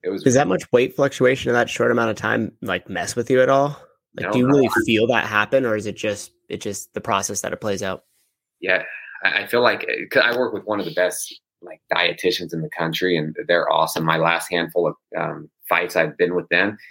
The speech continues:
Speaker 1: and it makes the cuts easy. Um, I thought I, I thought I knew what I was doing before, um, but until I started working with them, it's like, I, I guess I really didn't. Or I, I did better than most, but now it's on another level. And that's why I'm talking about,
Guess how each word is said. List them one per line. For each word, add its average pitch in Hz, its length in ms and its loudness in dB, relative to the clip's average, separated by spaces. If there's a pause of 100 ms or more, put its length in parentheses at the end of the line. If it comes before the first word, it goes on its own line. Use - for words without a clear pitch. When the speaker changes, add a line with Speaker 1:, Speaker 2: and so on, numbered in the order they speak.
(220)
Speaker 1:
and 82 100 -4
it 78 100 -6
makes 85 260 -2
the 76 120 -2
cuts - 360 -2
easy. 101 560 0 (380)
Um, 80 500 -2 (180)
I 92 100 0
thought 127 260 2
I, 101 260 2 (160)
I - 80 -12
thought 151 240 2
I 170 80 4
knew 151 140 6
what 143 100 6
I 110 80 6
was 90 140 -2
doing 107 240 2
before, 101 540 0 (420)
um, 80 520 2 (680)
but 92 120 -2
until 92 240 2
I 92 60 4
started 87 280 2
working 85 320 -2
with 73 140 -6
them, 82 300 -2
it's 78 180 -4
like, 76 240 -4 (420)
I, 73 60 -10 (120)
I - 20 -6
guess 82 260 -2
I 76 60 0
really 73 300 -4
didn't. 90 340 -6 (140)
Or 123 120 4
I, 131 240 4
I 127 120 -2
did 117 460 4
better 123 240 2
than 87 180 -2
most, 110 340 2
but 82 140 -4
now 92 280 0
it's 87 120 -4
on 85 160 -6
another 78 420 -4
level. 90 280 2
And 90 80 -4
that's 110 240 0
why 113 160 2
I'm 82 120 -2
talking 87 280 0
about, 85 260 0